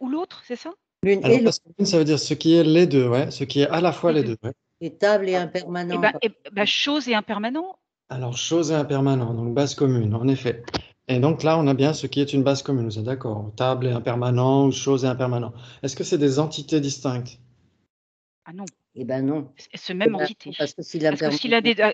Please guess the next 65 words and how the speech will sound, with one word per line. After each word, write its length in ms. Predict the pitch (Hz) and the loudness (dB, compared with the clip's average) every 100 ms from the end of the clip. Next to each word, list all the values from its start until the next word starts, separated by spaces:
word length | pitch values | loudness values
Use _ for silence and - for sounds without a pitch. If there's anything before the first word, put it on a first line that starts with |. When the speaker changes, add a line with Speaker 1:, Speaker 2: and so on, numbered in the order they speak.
| 202 | -2
Speaker 1:
a-, 40 | |
des 340 | 196 170 196 190 | -6 -8 -8 -8
disparaît, 680 | 196 - 202 196 240 247 - | -12 -6 -6 -2 -4 -4 -10
il 40 | |
n'y 60 | 190 | -16
a 40 | |
plus, 140 | - - | -16 -16
Speaker 2:
si 80 | |
Speaker 1:
euh, 40 | 175 170 165 156 160 190 | -12 -12 -12 -12 -8 0
Speaker 2:
la 100 | 185 | 0
Speaker 1:
l'autre 100 | 175 | 0
Speaker 2:
table 180 | 180 156 | -4 -6
Speaker 1:
ne, 60 | |
ne 60 | 151 | -10
Speaker 2:
disparaît, 380 | - 170 156 185 | -12 -10 -4 -2
il 20 | |
Speaker 1:
peut 0 | |
Speaker 2:
n'y 20 | |
a 20 | |
Speaker 1:
pas 60 | 180 | -2
Speaker 2:
plus 80 | 160 | -6
de 60 | |
Speaker 1:
vivre. 160 | 139 - | -14 -14
Speaker 2:
permanence 360 | 147 147 160 156 | -14 -10 -4 -2
de 40 | |
Speaker 1:
Ne 40 | |
peut 60 | 160 | 0
Speaker 2:
la 60 | 180 | 0
Speaker 1:
pas 60 | 175 | -2
être 140 | 131 _ | -8 _
là. 60 | _ | _
Speaker 2:
D'accord. 360 | 147 - 120 110 - - _ _ _ _ _ _ _ _ _ _ _ _ _ _ _ _ _ _ _ _ | -14 -4 -4 -4 -12 -20 _ _ _ _ _ _ _ _ _ _ _ _ _ _ _ _ _ _ _ _
Speaker 3:
Donc 120 | 131 | -2
c'est 100 | 139 | 0
Speaker 1:
Mais 80 | 196 | 0
par 20 | 143 | 0
Speaker 3:
difficile. 260 | - 349 | -4 2
Speaker 1:
contre, 260 | 302 330 123 | 4 4 2
ah, 320 | 277 302 294 277 | 0 0 0 0
mais 140 | 247 254 | -2 -2
oui, 140 | 330 254 | -2 -2
mais 80 | |
par 180 | 226 208 | -4 -8
contre, 180 | - 302 | -10 -8
tu 60 | 214 | -8
avais 100 | 190 | -8
donné 200 | 202 220 | -6 -6
un 120 | 196 | -6
exemple. 580 | 185 160 233 277 196 170 _ _ _ _ _ - | -8 -8 -10 -10 -12 -14 _ _ _ _ _ -4
Speaker 3:
Oui. 180 | 107 - | -4 -4
Speaker 1:
Euh, 100 | 156 - | -10 -18
j-, 140 | - | -12
j'ai 120 | - - | -12 -10
pas 100 | 220 | -10
compris, 440 | 226 196 - 277 | -10 -12 -8 -6
mais 140 | 247 175 | -4 -6
il 60 | |
me 40 | 175 | -10
semble 200 | - 214 | -12 -14
que 80 | - | -14
c'est 140 | 175 | -16
ce 80 | - | -14
qu'on 540 | 165 156 151 156 147 139 | -14 -12 -12 -10 -10 -8
cherche 340 | - 175 - | -10 -10 -10
là. 120 | 233 | -10